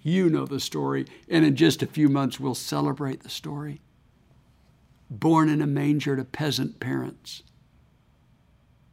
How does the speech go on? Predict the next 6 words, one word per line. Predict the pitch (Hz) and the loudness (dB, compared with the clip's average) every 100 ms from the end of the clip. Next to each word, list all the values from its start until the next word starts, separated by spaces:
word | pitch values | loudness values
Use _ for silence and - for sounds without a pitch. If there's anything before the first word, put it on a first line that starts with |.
| _ _ _ _ _ _ _ _ _ _ _ _ _ _ _ | _ _ _ _ _ _ _ _ _ _ _ _ _ _ _
Grew | - - | -4 -2
up | - - | -2 -6
as | - | -14
a | - | -14
day | 127 131 208 185 | -10 -4 -2 -2
laborer. | 147 147 175 170 | -6 -10 -14 -20